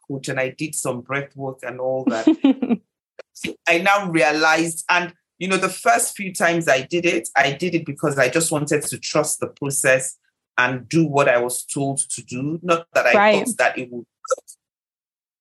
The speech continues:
Speaker 1: And I was quite shocked. And that's why I'm very, um, particular about giving, just mentioning these tips. One might not do it immediately, but someday you might just remember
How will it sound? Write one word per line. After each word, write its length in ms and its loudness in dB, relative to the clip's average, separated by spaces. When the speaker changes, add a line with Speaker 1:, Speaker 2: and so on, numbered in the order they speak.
Speaker 1:
And 360 2
I 140 4
was 380 -4
quite 260 0
shocked. 460 0
And 140 0
that's 280 0
why 200 4
I'm 200 0
very, 640 -2
um, 420 2
particular 720 0
about 380 2
giving, 280 -4
just 260 2
mentioning 540 0
these 220 -6
tips. 580 -6
One 380 2
might 180 4
not 300 0
do 200 2
it 220 -4
immediately, 840 -4
but 200 -2
someday 640 2
you 340 2
might 180 0
just 300 -4
remember 460 0